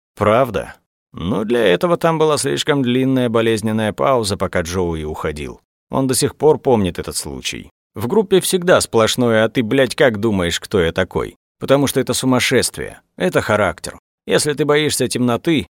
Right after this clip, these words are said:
то из черноты вылезет демон. Если ты боишься океана, то тебе покажется, что кто-то укусил тебя за палец.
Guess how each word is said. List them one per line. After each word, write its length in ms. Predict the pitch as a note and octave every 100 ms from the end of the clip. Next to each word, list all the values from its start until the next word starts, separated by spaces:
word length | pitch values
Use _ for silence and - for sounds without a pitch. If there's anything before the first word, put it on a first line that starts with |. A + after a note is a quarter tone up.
| _
то 80 | A2
из 120 | G2+
черноты 560 | - A2+ A#2 A2+ C#3+ B2+
вылезет 400 | A#2 A2 G#2 G2
демон. 400 | A2 A2+ C#2 - _ _ _
Если 240 | - G2+ A2
ты 120 | A#2
боишься 420 | A#2+ C3 - C3
океана, 520 | A#2+ B2 G#2+ A2+ B2
то 100 | A2+
тебе 260 | G2+ G#2+ A2
покажется, 520 | G#2+ A#2 A2+ A2 -
что 200 | - A#2
кто-то 300 | - A2 A2+
укусил 400 | G2+ B2 - B2+
тебя 200 | B2+ B2
за 140 | A#2
палец. 480 | C3+ F3 B2+ - -